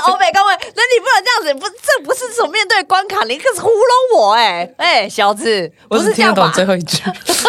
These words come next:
Speaker 1: 这样吧？<laughs> 我的意思就是说，就是当年遇到你，然后没想到过了一小阵子，在遇到你的时候，你已经在金曲奖上了。
Speaker 2: 爽啊！
Speaker 1: 对！对啊。<laughs> 哎，那我问你哦，这是，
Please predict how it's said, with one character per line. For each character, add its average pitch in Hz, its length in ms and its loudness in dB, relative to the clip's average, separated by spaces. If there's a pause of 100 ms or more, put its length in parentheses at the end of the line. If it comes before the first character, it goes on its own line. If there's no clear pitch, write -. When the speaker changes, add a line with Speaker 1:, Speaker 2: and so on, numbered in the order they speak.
Speaker 1:
这 202 60 2
样 392 180 2
吧？ 320 200 -4 (180)
<laughs> - 240 -16
我 190 80 -2
的 220 80 -4
意 277 120 -6
思 214 80 -10
就 220 120 0
是 202 80 -10
说， 196 340 0 (200)
就 147 100 -12
是 139 300 -12 (340)
当 180 200 -6
年 147 160 -8
遇 160 100 -8
到 143 220 -10
你， - 240 -20 (160)
然 143 100 -14
后 143 60 -10
没 143 120 -10
想 143 200 -14
到 147 280 -16
过 165 140 -6
了 147 40 -8
一 165 100 -10
小 - 160 -16
阵 139 280 -12
子， - 220 -20 (420)
在 208 160 -4
遇 190 120 -6
到 175 160 -6
你 147 120 -12
的 131 80 -12
时 - 140 -14
候， 147 140 -8
你 147 120 -10
已 139 40 -16
经 139 160 -12
在 156 120 -10
金 151 220 -12
曲 170 180 -14
奖 139 240 -14
上 131 220 -12 (140)
了。 - 100 -18 (800)
Speaker 2:
爽 117 260 -6
啊！ 107 180 -6 (200)
Speaker 1:
对！ 156 100 0
对 - 20 2
啊。 180 240 2 (100)
<laughs> - 200 -10
哎， 220 80 4
那 269 100 2
我 254 80 2
问 233 80 2
你 202 80 0
哦， 151 180 0 (520)
这 240 180 -4
是， 240 160 -4